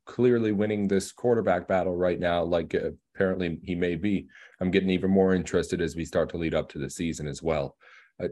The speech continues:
John, before we let you go, I wanna get to the bottom of the conference, because when you're talking about freshmen, when you're talking about new guys coming in, just as important for that teams that are trying to rebuild. I think we've kind of signaled out here on the show that we're looking at, like,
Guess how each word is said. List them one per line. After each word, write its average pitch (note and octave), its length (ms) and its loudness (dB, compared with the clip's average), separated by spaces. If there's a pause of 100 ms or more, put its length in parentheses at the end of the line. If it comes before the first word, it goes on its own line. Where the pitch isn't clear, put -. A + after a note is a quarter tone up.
John, A#2+ 280 2
before D3+ 240 4
we D3+ 80 2
let C3 220 0
you G#2+ 60 -6
go, G#2+ 160 4
I G2+ 40 4
wanna G2+ 200 2
get G2 180 0
to G2 80 -4
the F#2 60 0
bottom F2+ 320 2
of D2+ 60 -4
the C#2 60 -6
conference, C#2+ 580 -6
because F2+ 360 -4
when F2+ 100 -4
you're F#2 100 2
talking A#2 300 0
about G#2+ 220 0
freshmen, G#2+ 480 0
when F2+ 120 0
you're E2 40 -6
talking G#2 300 0
about F#2 140 0
new F#2+ 180 0
guys F#2 300 0
coming F#2 340 -2
in, F2 200 -2 (380)
just B2 320 4
as G2+ 100 0
important G2+ 460 2
for G2 60 0
that F2+ 180 2
teams F2 360 -6
that E2+ 100 -4
are E2+ 100 0
trying F2+ 360 -2
to D#2+ 60 -4
rebuild. D#2 560 -2 (420)
I F#2+ 40 -4
think B2 180 0
we've B2+ 160 4
kind C3 260 2
of G2 80 -2
signaled G#2+ 680 0
out A2 460 0 (160)
here A2 440 2
on G#2+ 200 2
the G#2 100 -2
show A2 340 0
that G2+ 100 0
we're G2 100 2
looking F#2+ 200 0
at, F2+ 120 -4
like, F2 220 -2